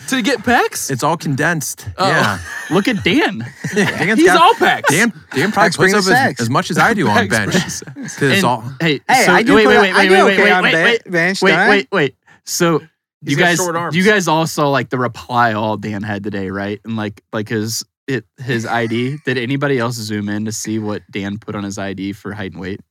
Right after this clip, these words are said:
Speaker 2: No.
Speaker 4: What?
Speaker 1: No.
Speaker 4: Like two oh five.
Speaker 3: Two oh five.
Speaker 4: Yeah.
Speaker 3: Is that right?
Speaker 4: No, it's, well, it's, like, two ten.
Speaker 3: Okay. I was just curious.
Speaker 4: It's not that far.
Speaker 2: Wait, what's the height, though?
Speaker 4: Five seven.
Speaker 3: Yeah.
Speaker 4: I am five seven. I just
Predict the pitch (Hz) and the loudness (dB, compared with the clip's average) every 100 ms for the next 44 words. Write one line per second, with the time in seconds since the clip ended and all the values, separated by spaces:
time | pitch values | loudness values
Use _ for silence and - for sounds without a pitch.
0 | _ - 135 139 87 - _ _ _ - | _ -4 -2 -2 -4 -14 _ _ _ -12
1 | 165 160 214 247 135 202 190 190 202 120 | -8 -4 0 0 0 0 0 -2 -4 -6
2 | - 143 123 131 110 104 - - 131 147 | -4 -2 -2 -2 -4 -4 -14 -10 -2 -2
3 | 123 117 233 - _ _ - 117 123 143 | 0 -2 -4 -10 _ _ -14 -12 -12 -12
4 | - - _ 160 147 139 151 127 - 139 | -12 -16 _ -4 -2 -2 -6 -8 -10 -12
5 | 151 170 127 _ _ 135 113 - _ - | -12 -18 -20 _ _ -6 -6 -14 _ 0
6 | 160 208 196 180 - 143 117 101 120 156 | 2 2 2 -4 -4 -4 -4 -4 -4 -6
7 | - - - 131 139 113 98 156 90 87 | -10 -8 -2 0 0 -2 -2 -4 -6 -10
8 | 85 _ _ _ - - 117 117 127 147 | -14 _ _ _ -10 -10 -8 -12 -12 -16
9 | _ - 135 160 185 139 120 131 139 143 | _ -8 -4 -2 -2 -6 -6 -6 -4 -4
10 | 156 147 | -4 -6